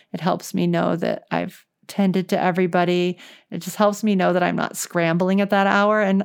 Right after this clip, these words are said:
in December, not only am I thinking about family, I'm actually thinking a lot about you all because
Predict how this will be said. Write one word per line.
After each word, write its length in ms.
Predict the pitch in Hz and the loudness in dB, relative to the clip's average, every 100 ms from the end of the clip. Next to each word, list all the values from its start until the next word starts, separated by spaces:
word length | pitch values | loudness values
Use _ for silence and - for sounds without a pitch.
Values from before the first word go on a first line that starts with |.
| - | 0
in 100 | 202 | 0
December, 480 | 202 - 269 214 185 | 0 0 2 2 4
not 220 | 185 - | 2 2
only 280 | 202 208 190 | 2 2 0
am 140 | 175 | 2
I 160 | 170 170 | 0 0
thinking 240 | 180 180 | -2 -2
about 240 | 180 - | -2 -2
family, 300 | - 196 185 | 0 0 0
I'm 100 | 180 | 0
actually 300 | 175 190 208 | 0 0 -2
thinking 200 | 185 180 | -2 -2
a 60 | 185 | -2
lot 220 | 175 175 | 0 2
about 180 | 175 175 | 2 0
you 200 | 190 220 | 0 2
all 160 | 180 180 | 2 0
because 340 | 175 180 170 | -2 -4 -6